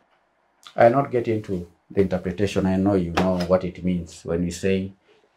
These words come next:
break-even point of five thousand units.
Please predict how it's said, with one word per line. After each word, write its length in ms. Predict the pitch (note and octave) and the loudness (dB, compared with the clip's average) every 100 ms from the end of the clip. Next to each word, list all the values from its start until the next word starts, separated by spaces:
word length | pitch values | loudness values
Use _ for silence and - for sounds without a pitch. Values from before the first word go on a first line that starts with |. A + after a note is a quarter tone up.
| _ _ - | _ _ -4
break-even 580 | G2 G#2 - F#2 F2 F2 | -2 -2 -4 -4 -4 -2
point 380 | F2 F#2 F2+ - | 0 0 -2 -6
of 400 | F2+ E2 - - - A2+ - | -6 -4 -6 -14 -2 -2 0
five 280 | F#2+ G2 - | -2 -2 0
thousand 500 | G2 F#2 E2+ E2+ E2 | 0 0 -4 -8 -6
units. 580 | E2+ E2 - - - | -4 -6 -6 -10 -10